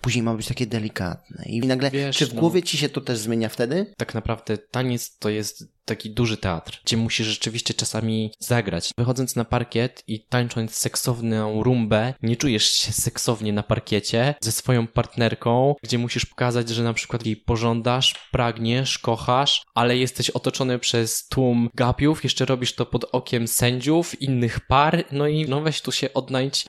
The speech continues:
Speaker 2: w intymności swojej własnej i jej, tak, na parkiecie, no tak, no, no nie, to tak nie działa, nie? Że to, to, to nie wygląda,
Speaker 1: Czyli to jest
Speaker 2: nie?
Speaker 1: tylko show?
Speaker 2: Nie, nie tylko show, nie? To właśnie trzeba gdzieś sobie odnaleźć. No możesz pokazać, że, mm, fajnie, seksownie jest, ale to nie, to nie będzie seksowne.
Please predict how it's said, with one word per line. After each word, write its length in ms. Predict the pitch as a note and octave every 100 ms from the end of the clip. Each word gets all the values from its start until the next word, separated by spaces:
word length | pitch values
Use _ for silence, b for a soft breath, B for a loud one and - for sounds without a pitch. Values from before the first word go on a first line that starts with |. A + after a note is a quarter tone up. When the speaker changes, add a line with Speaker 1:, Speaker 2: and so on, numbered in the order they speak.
| -
Speaker 2:
w 240 | B2 -
intymności 840 | D3 D3 D3 D3 D3+ D3 - - A2+
swojej 580 | - - C3 B2+ A#2
własnej 760 | A2+ A#2+ A2 - C3 D3 F3+ -
i 100 | B2+
jej, 440 | B2 C3 E3 A3+ -
tak, 340 | C#3 E3 F3
na 140 | D3 C#3+
parkiecie, 680 | D3 C#3 - C#3 - E3 E3+
no 120 | E3
tak, 340 | E3 E3 - -
no, 200 | D3+ D3+ -
no 200 | C#3 D3
nie, 380 | D3+ D3 G2 F#2+
to 100 | G#2+
tak 360 | A#2 - -
nie 80 | A#2+
działa, 300 | A#2 G#2+ E2+
nie? 260 | E2+ G2+ A#2+
Że 100 | G2
to, 200 | - A2 G#2+
to, 120 | - A2+ - _
to 60 | A2+
nie 180 | A#2+ A#2
wygląda, 260 | B2 C3
Speaker 1:
Czyli 60 | G#2
to 60 |
jest 120 | D3+ -
Speaker 2:
nie? 20 |
Speaker 1:
tylko 200 | E3+ D#3
show? 240 | - A#2 - - -
Speaker 2:
Nie, 360 | A#2+ F3 E4+
nie 220 | G3 E3
tylko 280 | A3 D3+ -
show, 300 | F#2 G2+ F2
nie? 180 | F2+ A2+
To 100 | -
właśnie 280 | C#3+ C#3 C#3
trzeba 280 | - D#3+ C#3+
gdzieś 220 | C3 -
sobie 280 | - C3 B2
odnaleźć. 500 | B2 E3+ A2 - A2
No 80 |
możesz 300 | A#2 D#3 C#3
pokazać, 420 | - - A2 G#2 G2
że, 240 | G#2 G2+
mm, 340 | - G#2 G#2+ G2
fajnie, 360 | - A2 G2
seksownie 600 | F#2 - - G#2 G2 G2+ G2
jest, 440 | A2+ D#3+ - - -
ale 200 | G#2+ G#2
to 120 | G#2
nie, 260 | G#2 F2+
to 200 | F2+ -
nie 100 | G#2
będzie 240 | A2 F#2+ F2
seksowne. 520 | - - D2 D#2+ D#2+